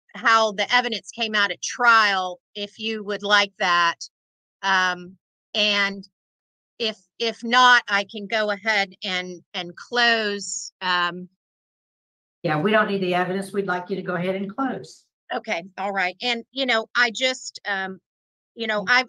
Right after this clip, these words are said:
Speaker 1: I've actually never appeared at a parole hearing before. Um, and so I'm, I'm very, uh, pleased to, to be able to appear before you guys.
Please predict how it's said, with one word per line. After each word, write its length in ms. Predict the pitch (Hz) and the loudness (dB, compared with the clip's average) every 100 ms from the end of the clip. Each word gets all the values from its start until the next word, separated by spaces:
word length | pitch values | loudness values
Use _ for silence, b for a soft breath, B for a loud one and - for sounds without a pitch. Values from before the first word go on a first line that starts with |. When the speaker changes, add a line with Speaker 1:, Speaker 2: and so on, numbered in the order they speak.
| - | 0
Speaker 1:
I've 120 | 262 | 2
actually 340 | 269 269 254 233 | 2 0 -2 -2
never 260 | 226 226 | 0 0
appeared 460 | 208 254 233 226 208 | -2 -4 -2 -2 -2
at 160 | 214 190 | -4 -4
a 60 | 185 | -6
parole 280 | - 196 190 202 | -8 -6 -6 -8
hearing 420 | 214 190 190 185 | -6 -4 -4 -6
before. 640 | 190 - 190 180 170 175 B B B - | -12 -10 -6 0 0 -2 B B B 0
Um, 380 | 190 185 180 185 | 4 4 2 -2
and 160 | 180 | -6
so 180 | 202 185 | -2 2
I'm, 200 | 185 185 - | 2 0 -4
I'm 180 | 185 175 | -4 -2
very, 380 | 185 185 185 - - | 0 0 -2 -8 -8
uh, 180 | 175 170 _ | -6 -6 _
pleased 380 | - 214 202 - | -8 -6 -6 -4
to, 220 | 190 180 - - | -4 -4 -6 -14
to 100 | 196 | -12
be 180 | 202 185 | -2 -2
able 140 | 175 | -2
to 160 | 180 175 | -6 -12
appear 360 | - - 214 | -12 -4 -4
before 340 | 190 175 - 170 | -4 -8 -10 -8
you 140 | 170 | -6
guys. 520 | - 160 160 160 160 | -2 0 2 0 -4